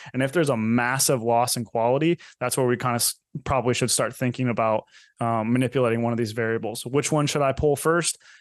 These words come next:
I think that's where we need direct evidence to kind of compare these two archetypal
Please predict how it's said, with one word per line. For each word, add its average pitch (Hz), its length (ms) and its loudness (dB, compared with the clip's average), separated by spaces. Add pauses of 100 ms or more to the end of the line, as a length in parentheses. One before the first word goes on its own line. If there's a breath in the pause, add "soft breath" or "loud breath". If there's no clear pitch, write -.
(100)
I 123 100 -2
think 131 160 -2
that's 127 200 0
where 127 160 2
we 120 140 2
need 123 260 0
direct 123 300 -2
evidence 127 380 -2
to 131 100 -2
kind 120 220 -2
of 113 160 -4
compare 123 440 0
these 120 200 2
two 127 240 0
archetypal 120 520 -2